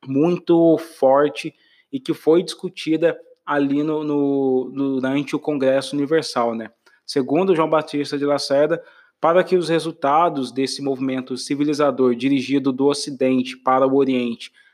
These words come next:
sejam profícuos e permanentes, tornar-se necessário que as nações dominantes que querem impulsionar as suas colônias no Oriente e no continente negro se esforcem por despertar a simpatia da raça sujeita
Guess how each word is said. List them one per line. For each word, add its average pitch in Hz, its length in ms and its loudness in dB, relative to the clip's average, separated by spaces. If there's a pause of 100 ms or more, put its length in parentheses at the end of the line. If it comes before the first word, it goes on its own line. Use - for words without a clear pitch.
(100)
sejam 156 440 0
profícuos 147 1000 0 (240)
e 127 80 -6
permanentes, 147 880 0
tornar-se 143 580 0
necessário 156 800 2
que 160 120 0
as 151 120 4
nações 151 420 -2
dominantes 156 640 0 (220)
que 156 120 -14
querem 180 460 2
impulsionar 139 720 -2 (320)
as 127 180 -6
suas 127 320 0
colônias 127 500 0
no 127 80 -2
Oriente 131 460 -2
e 131 40 -2
no 131 100 -2
continente 127 600 -6
negro 147 400 -2 (340)
se - 120 -4
esforcem 170 640 2
por 165 200 0
despertar 160 800 0
a 151 60 -4
simpatia 160 800 -2
da 151 160 2
raça 139 420 -4
sujeita 147 760 -4